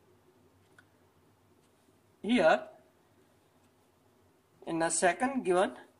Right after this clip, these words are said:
A is equal to two, four, six, eight, ten, and the B is equal to given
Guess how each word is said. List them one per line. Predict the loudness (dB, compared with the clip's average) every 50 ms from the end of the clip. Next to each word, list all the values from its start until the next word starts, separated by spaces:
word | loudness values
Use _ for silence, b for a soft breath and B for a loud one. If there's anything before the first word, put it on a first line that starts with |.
| _ _ _ _ -20 _ _ _ _ -4
A | 2 4 4
is | 4 2 -2 -4
equal | -6 -2 2 2 2 2
to | 2 2 2 2 2 0 -6 -14 -20 _ _ _ _ _ _ _ _ _ _ _ _ _ _ _ _ _ _ _ _ _ _ _ -4
two, | 0 2 4 4 4 4 2 0 -2 -8 -16 -20 _ _ _ _ _ -6
four, | -4 -2 0 0 0 0 -2 -4 -6 -10 -16 -20 _ -16
six, | -12 -10 -6 -2 -2 -2 -2 -2 -2 -4 -4 -6 -8 -16 -18 -18 _ _ _ _ _ _ _ _ _ -12
eight, | -8 -6 -4 -4 -2 0 -2 -2 -2 -6 -20 -20 _ _ _ _ -6
ten, | -2 0 2 2 2 0 0 -4 -10 -14 -20 _ _ _ _ _ _ _ _ _ _ _ b b b b b b b b b b _ _ -6
and | -2 -2 0 0 2
the | 2 2 2 2 0
B | -2 0 0 0 -2
is | -4 -2 -6
equal | -6 0 0 0 0 2
to | 0 -2
given | -2 0 -2 0 2 4 2 2 0 -4